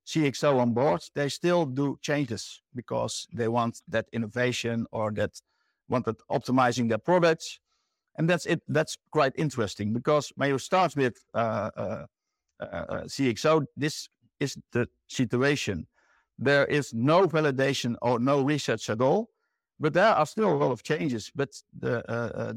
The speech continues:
disadvantage of this, uh, approach is that you really don't know if your changes, um, uh, uh, have a-, effect, have impact on your, on your revenue or on your website goals.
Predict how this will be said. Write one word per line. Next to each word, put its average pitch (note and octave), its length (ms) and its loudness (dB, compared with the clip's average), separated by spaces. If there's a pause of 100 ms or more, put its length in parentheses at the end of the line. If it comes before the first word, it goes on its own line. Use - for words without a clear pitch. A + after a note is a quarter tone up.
(200)
disadvantage E3 640 0
of B2 140 0
this, D3+ 340 -2
uh, A#2+ 160 -2
approach D#3 460 0
is A2+ 160 -4
that C3+ 180 -2
you C3+ 140 0
really D#3 320 2
don't C3 260 0
know C#3 380 2 (420)
if C#3+ 220 -6
your B2 100 0
changes, D#3+ 720 0 (200)
um, A#2 600 -2 (320)
uh, - 60 -6
uh, - 880 -6 (140)
have B2 260 -6
a-, - 80 -4 (120)
effect, - 340 -2
have A#2 180 -6
impact C#3 420 -2
on A#2 140 -2
your, A2 300 2
on A#2 80 -4
your A2+ 100 -2
revenue B2 440 0
or A2 300 -2
on B2 120 2
your A2+ 220 0
website A2+ 420 -2
goals. F#2+ 420 -6